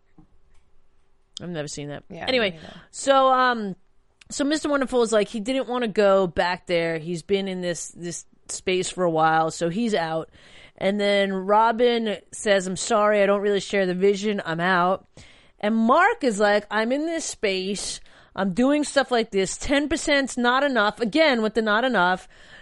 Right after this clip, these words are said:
Speaker 1: "Come back to me with what's, you know, a different equity and what I can get and how much." But he wasn't this time saying, like, "Make me a better offer." He was
Speaker 2: Right.
Speaker 1: saying, "Okay,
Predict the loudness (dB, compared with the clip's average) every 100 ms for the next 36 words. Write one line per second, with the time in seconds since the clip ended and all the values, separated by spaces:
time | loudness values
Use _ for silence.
0 | -20 -6 -2 0 2 0 0 -2 0 0
1 | 0 0 -2 -2 0 0 0 -6 -12 -16
2 | _ _ _ _ 0 2 2 0 -2 -4
3 | -2 -2 -2 0 0 0 0 -2 0 0
4 | 0 0 0 2 0 -2 -2 0 0 -4
5 | -8 -8 -10 -16 -20 0 2 4 2 0
6 | -2 -4 -4 0 -2 -2 -2 -2 0 -2
7 | 0 -2 0 0 2 2 4 2 2 -2
8 | -4 -2 -6 -4 -2 -2 -4 -4 -4 -4
9 | -8